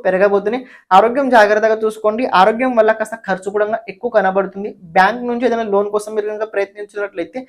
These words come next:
బ్యాంక్ మీకు తప్పకుండా అప్రూవ్ అయి తీరుద్ది. అలాగే ఇంకో విషయం ఏంటంటే బిజినెస్ లోపల ఏదైనా మార్పు చేయాలనుకున్నట్లయితే తప్పకుండా మార్పు చేయండి. సోషల్ మీడియా సంబంధించిన ఏదైనా మీరు హ్యాండిల్ కనుక ఇన్‌ఫ్లుయెన్సర్ ఉన్నట్లయితే కాస్త జాగ్రత్తగా ఉండండి. లేని పోని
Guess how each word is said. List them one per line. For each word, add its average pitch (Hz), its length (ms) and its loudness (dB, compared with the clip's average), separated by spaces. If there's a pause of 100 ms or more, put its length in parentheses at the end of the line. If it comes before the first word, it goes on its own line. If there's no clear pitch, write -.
(400)
బ్యాంక్ 214 320 0
మీకు 208 160 -10
తప్పకుండా 190 360 -4 (160)
అప్రూవ్ 202 320 0
అయి 202 180 -2
తీరుద్ది. 220 360 -8 (160)
అలాగే 175 340 2
ఇంకో 214 240 -2
విషయం 220 240 -4
ఏంటంటే 208 280 -8 (400)
బిజినెస్ 247 380 -2
లోపల 240 260 0
ఏదైనా 226 200 -2 (100)
మార్పు 214 280 2
చేయాలనుకున్నట్లయితే 208 600 2
తప్పకుండా 196 400 -6
మార్పు 185 320 -2
చేయండి. 196 280 -2 (640)
సోషల్ 247 580 2
మీడియా 247 180 4 (120)
సంబంధించిన 226 720 -2
ఏదైనా 220 260 0
మీరు 220 140 -2 (160)
హ్యాండిల్ 196 300 0
కనుక 214 180 -10 (180)
ఇన్‌ఫ్లుయెన్సర్ 220 480 -8
ఉన్నట్లయితే 202 520 -6
కాస్త 208 240 -8
జాగ్రత్తగా 190 520 2
ఉండండి. 190 340 -6 (540)
లేని 247 340 4 (160)
పోని 240 300 -2